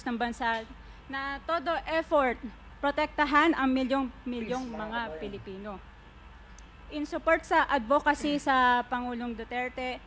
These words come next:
Speaker 1: ang Duterte Youth Party List ngayon, Kongreso ito, ang kaisa-isang nagpapanukala na pagbalik ng death penalty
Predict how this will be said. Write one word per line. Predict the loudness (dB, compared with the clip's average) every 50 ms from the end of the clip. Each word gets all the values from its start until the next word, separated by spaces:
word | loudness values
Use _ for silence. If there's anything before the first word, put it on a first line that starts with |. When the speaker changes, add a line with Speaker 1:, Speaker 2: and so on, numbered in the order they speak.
| -20 -20 -20 -20 -20 -20 -8 -4
Speaker 1:
ang | -2 -2 -2 -4 -4
Duterte | -6 -6 -4 0 0 0 0 0 -2 0
Youth | 0 0 0 -2 -4 0
Party | 2 4 4 4 4 0
List | -2 -2 -2 -4 -6 -8 -8 -4
ngayon, | -4 -2 -2 0 0 0 0 -2 -2 -4 -8 -10 -12 -14 -14 -10
Kongreso | -8 -8 -6 -4 -6 -6 -6 -6 -6 -6 -6 -6 -8 -10 -12
ito, | -12 -10 -10 -10 -10 -12 -12 -14 -18 -20 -14 -2 0
ang | 2 2 2 2
kaisa-isang | 0 0 0 2 4 4 4 4 4 2 2 4 4 4 4 4 4 2
nagpapanukala | 2 2 2 2 2 2 2 2 0 0 -2 -2 -4 -2 0 0 0 0 0
na | -2 -2 -2 -2 -2
pagbalik | -2 -2 -2 0 2 2 2 2 2 -2 -2
ng | -4 -4 -4 -4 -4 -4 -4
death | -4 -4 -4 -6 -4 -2
penalty | -2 0 2 2 2 0 0 -2 -4 -2 -2 -2